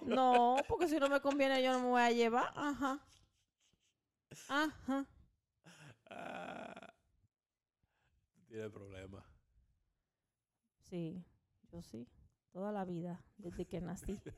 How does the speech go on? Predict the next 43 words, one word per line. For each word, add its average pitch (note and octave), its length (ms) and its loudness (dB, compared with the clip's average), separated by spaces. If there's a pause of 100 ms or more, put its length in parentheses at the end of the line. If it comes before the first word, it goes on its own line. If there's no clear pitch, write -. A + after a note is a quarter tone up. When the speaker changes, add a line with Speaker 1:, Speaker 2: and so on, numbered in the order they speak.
(260)
Speaker 1:
Desde A3+ 220 4
que A3+ 140 4
vi A3 100 4
la B3 160 4
luz. G3+ 460 0
Speaker 2:
Que C3+ 100 -14
viste C#3+ 300 -8
la F3 160 0
luz. D#3+ 260 2
Speaker 1:
Desde G#3 220 2
que A3 160 -2
vi A3+ 140 0
la A#3+ 160 0
luz A3+ 180 -2
tengo G#3+ 360 0
problemas. G3 640 2
Speaker 2:
<laughs> A#3 40 -6 (2500)
Ah, B2 460 -2
no, D#3+ 180 2
pero G3 140 6
imagínate F#3+ 560 4
eso, A2+ 320 -4
imagínate B2+ 540 -6
eso. A2+ 140 -8
Esa, A#2+ 200 -4
esa C#3 220 -4
gente D3 200 -6
que C3+ 120 -8
ven C3+ 160 -8
de C3+ 80 -12
que C3 100 -10
la A2 140 -4
luz A#2 180 -4
cuando A2 220 -10
se G2 60 -14
están G#2+ 200 -14
muriendo G#2+ 600 -8
y F#2+ 40 -16
que F#2+ 140 -16
lo F#2 80 -16
están F#2+ 220 -18
esperando A2+ 320 -14
familiares. G#2+ 840 -12